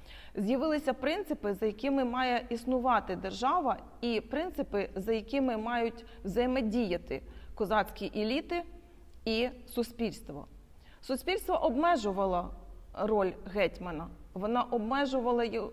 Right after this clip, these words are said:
його абсолютну владу. І в цьому був великий сенс існування козацької держави, демократичний сенс існування цієї ідеї. На жаль, в кінці вісімнадцятого століття обставини складаються так, що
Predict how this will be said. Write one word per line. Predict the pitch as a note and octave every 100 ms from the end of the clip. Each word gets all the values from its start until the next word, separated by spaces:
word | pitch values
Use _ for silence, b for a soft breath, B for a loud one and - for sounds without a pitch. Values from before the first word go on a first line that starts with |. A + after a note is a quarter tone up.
| -
його | G3 A3 B3
абсолютну | - G3 A#3+ A#3+ A#3+ A3+
владу. | G3+ A3 F3 C3+ - - B B B B
І | -
в | A3+
цьому | E4 E4+ E4
був | G#3+ C4+
великий | G#3+ C4 D#4 - D#4
сенс | - A3+ C4+ - -
існування | A3+ A3 G#3+ A#3 A#3+
козацької | G#3+ G#3 G#3 G3+ - G3
держави, | F#3+ F#3 F#3 D3 B2+ - b b b b
демократичний | A#3+ B3+ C4 B3 C#4+ - G3
сенс | G3 G#3 G3 -
існування | G#3 G#3+ G#3 A3 F#3
цієї | F3+ - F#3 F#3 F#3 G#3+
ідеї. | F3 F#3+ D#3+ - - - -
На | B3+ C4
жаль, | F4 G#4+ D#4 -
в | C4+ C4 B3+ B3
кінці | C4 B3+ D#4+
вісімнадцятого | B3+ B3 A#3 A#3 A3 - A3+
століття | - A#3 D#4 - D#4 -
обставини | A3 - D4+ D#4+ C4 A#3+
складаються | - A3+ G3 G#3 F#3+ -
так, | G3 - -
що | - C4+ A#3 G#3